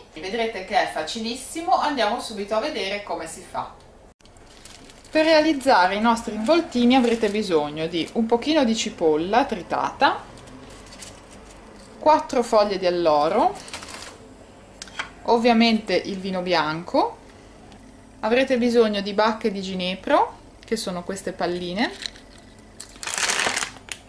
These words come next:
scamorza affumicata, prosciutto cotto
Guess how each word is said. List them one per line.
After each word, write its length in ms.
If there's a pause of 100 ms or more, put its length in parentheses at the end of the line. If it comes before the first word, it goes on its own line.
(160)
scamorza 960
affumicata, 1000 (1700)
prosciutto 640
cotto 640